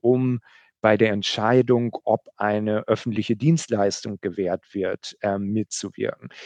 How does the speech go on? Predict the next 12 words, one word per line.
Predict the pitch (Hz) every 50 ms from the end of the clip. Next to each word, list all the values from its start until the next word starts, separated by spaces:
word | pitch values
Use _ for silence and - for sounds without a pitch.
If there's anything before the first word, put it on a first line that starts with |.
| - - -
In | - 123 123
diesen | 120 147 175 170 175 165 123
Bereichen | 107 110 117 135 151 139 147 131
hat | 123 - -
man | - 120 117
gesagt, | 107 110 104 110 110 117 127 - _ -
auch | 107 101 - - _ -
da | 104 107 120 139 151 165 160 - - - - -
stellt | - - - - 123 120 131 131 - -
K | - 117 107 -
I | 127 131 123 135 151 156 156 -
ein | 113 113 110 110